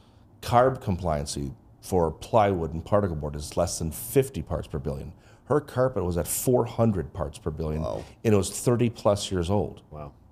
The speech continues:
Speaker 1: So what she was doing was she was opening the windows to get fresh air in the house.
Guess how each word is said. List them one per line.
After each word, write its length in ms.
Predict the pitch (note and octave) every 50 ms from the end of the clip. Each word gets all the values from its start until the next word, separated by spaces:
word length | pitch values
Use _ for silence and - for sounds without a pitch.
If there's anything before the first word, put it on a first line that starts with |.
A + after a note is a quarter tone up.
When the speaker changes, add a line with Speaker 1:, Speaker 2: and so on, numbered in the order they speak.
| - - - - - - _ - - - _ _ -
Speaker 1:
So 480 | - - - D#3+ C3 A2 G#2 - - - - - -
what 140 | - G#2+ -
she 160 | - - A#2+
was 200 | G2+ F#2+ F2+ E2+
doing 340 | - - D3 G3 G3+ D#3 G#2
was 240 | F2 E2 E2 E2 F2
she 140 | - - G#2
was 120 | G2 - - -
opening 360 | G2 G2 - G#2 G2 F#2 F2+ E2+
the 80 | D#2+ D#2 E2+ A#2
windows 400 | D3 D#3 A2 D#2 C#2 C#2 - -
to 120 | - -
get 180 | - - E2 -
fresh 400 | - - - F#2 F2 F2 - -
air 120 | D#2+ E2
in 100 | F2+ G2
the 80 | F#2+ D#2
house. 300 | C#2 C#2 D2+ G#2 G#2+